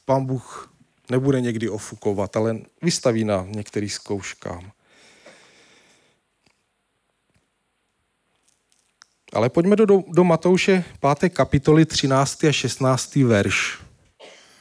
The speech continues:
kde říká Ježíš svým učedníkům: „Vy jste sůl země, jestliže však sůl pozbude chuti, čím bude osolena? K ničemu již není,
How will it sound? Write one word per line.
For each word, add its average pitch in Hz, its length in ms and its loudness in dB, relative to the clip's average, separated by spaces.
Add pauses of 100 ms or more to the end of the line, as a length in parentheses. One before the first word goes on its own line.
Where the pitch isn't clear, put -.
(1800)
kde 127 180 4
říká 156 500 2
Ježíš 143 340 0
svým 160 280 2
učedníkům: 113 800 -2 (260)
„Vy 120 100 -2
jste 175 220 0
sůl 202 300 2
země, 113 420 0 (160)
jestliže 143 440 0
však - 300 0
sůl 185 220 4
pozbude 165 460 2
chuti, 110 400 -4
čím 135 240 0
bude 135 180 4
osolena? 110 640 2 (560)
K - 60 -20
ničemu 170 460 4
již 190 160 2
není, 107 440 0